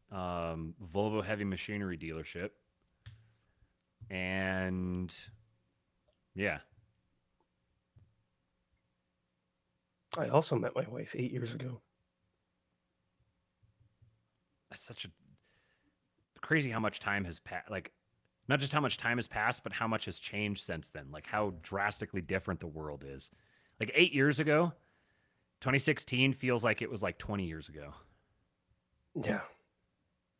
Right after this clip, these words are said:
Speaker 2: It also feels like it was just kinda yesterday at the same
Speaker 1: Uh-huh.
Speaker 2: time.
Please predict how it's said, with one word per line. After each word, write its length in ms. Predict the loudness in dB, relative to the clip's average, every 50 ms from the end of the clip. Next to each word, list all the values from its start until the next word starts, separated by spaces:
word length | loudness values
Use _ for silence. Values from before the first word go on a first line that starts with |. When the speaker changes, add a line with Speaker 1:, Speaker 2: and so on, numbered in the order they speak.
| _ _ _ _ _ _ _ _ _ _ _ _ _ 4 8
Speaker 2:
It 100 | 10 12
also 280 | 12 12 12 10 6 8
feels 280 | 12 12 12 12 12
like 160 | 10 10 10 10
it 60 | 8
was 120 | 8 8 4
just 160 | 2 2 4
kinda 200 | 6 6 6 6
yesterday 540 | 6 6 6 4 4 4 6 8 8 6 4 0 -10 -20 _ _ _ -16 -6
at 60 | -4
the 80 | -4 0
same 240 | 2 4 4 6 8
Speaker 1:
Uh-huh. 80 | 8 8
Speaker 2:
time. 200 | 8 8 6